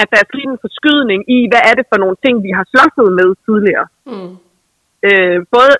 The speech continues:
Speaker 1: relationelt, men også, øh, i, i, i seksualiteten. Øhm,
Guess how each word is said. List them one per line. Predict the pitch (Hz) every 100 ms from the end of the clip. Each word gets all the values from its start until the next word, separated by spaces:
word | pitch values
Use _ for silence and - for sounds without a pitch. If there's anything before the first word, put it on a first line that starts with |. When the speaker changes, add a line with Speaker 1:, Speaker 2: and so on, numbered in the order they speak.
| 202
Speaker 1:
relationelt, | 233 294 - 208 202 196 190
men | 190 208
også, | 220 214
øh, | 190 180 202
i, | 180 202
i, | 202
i | 190
seksualiteten. | 214 - 170 170 - 208 175 - - - - _ -
Øhm, | 196 185 180 175 170 165